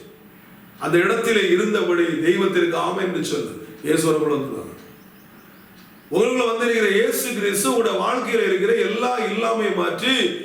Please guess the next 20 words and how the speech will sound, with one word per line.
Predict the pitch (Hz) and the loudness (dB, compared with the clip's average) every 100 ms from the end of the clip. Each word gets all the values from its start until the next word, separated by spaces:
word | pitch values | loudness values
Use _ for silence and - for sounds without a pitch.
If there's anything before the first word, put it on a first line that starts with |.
| - | -12
அப்படியே | - 165 - 208 214 208 254 220 - - - - | -8 -8 -2 0 2 2 2 0 -2 -6 -12 -14
ஆமெனாக | - 175 196 214 180 170 - - | -6 -4 0 0 0 -2 -4 -6
மாற்றுவார். | - - - | -8 -10 -8
நீங்க | 170 185 | -2 0
என்ன | 247 254 | 2 2
நினைக்கிறீங்களோ | 190 220 233 233 214 170 - | 2 0 0 0 -2 -2 -4
நல்ல | - 202 214 | -2 0 0
காரியங்களை, | 180 180 170 143 - - - - - - - | 0 -2 -2 -4 -8 -14 -20 -20 -20 -16 -2
நெகட்டிவா | 170 247 254 240 | 0 2 2 2
இருக்கிற | 220 196 | 2 2
எல்லா | 180 240 247 | 0 0 0
காரியத்தையும் | 226 220 196 | 0 -2 -2
மாத்தி | - 208 175 175 180 | -4 -4 -4 -6 -4
பாசிட்டிவாக | 254 - 269 247 240 214 185 | -2 -2 -2 0 0 0 0
மாத்தக்கூடிய | 226 - 233 220 | -2 -2 -2 0
ஒரு | 214 185 - | 0 0 0
வல்லமையுள்ள | - 269 277 254 233 185 | 0 0 0 0 0 -2
தெய்வத்தின் | 208 240 240 214 | -4 -2 -2 -2
நாமம் | 196 185 190 170 165 - - - - | -2 -2 -2 -6 -8 -14 -20 -18 -6
ஆமென். | 147 160 160 151 110 - | -4 0 2 2 0 -6